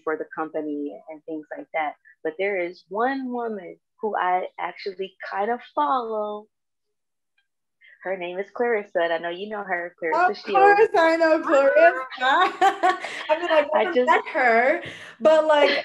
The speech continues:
Speaker 2: who doesn't know Clarissa Shields? She's been,
Speaker 1: I
Speaker 2: like,
Speaker 1: know.
Speaker 2: high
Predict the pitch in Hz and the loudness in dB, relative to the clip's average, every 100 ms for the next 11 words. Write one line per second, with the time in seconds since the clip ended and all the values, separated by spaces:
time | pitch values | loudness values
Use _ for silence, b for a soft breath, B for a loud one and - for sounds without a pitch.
0 | - 392 415 339 415 330 294 277 311 294 | 4 8 8 8 4 4 2 2 2 2
1 | 254 247 311 320 269 269 320 392 392 294 | 0 -6 0 2 4 2 2 2 2 0
2 | 285 214 240 180 185 247 196 294 - 247 | 2 2 0 -4 -2 0 0 -2 -4 -10
3 | 226 302 359 | 0 2 4